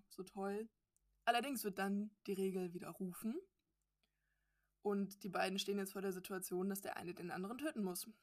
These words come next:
um die Spiele zu beenden. Und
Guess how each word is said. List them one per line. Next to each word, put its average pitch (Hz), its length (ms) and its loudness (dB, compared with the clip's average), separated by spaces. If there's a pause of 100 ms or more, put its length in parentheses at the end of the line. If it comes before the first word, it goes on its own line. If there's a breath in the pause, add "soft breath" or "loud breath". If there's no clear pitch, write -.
(100)
um 196 100 0
die 185 80 -4
Spiele 185 260 -6
zu - 120 -8
beenden. 185 460 -6 (1200)
Und 185 480 -6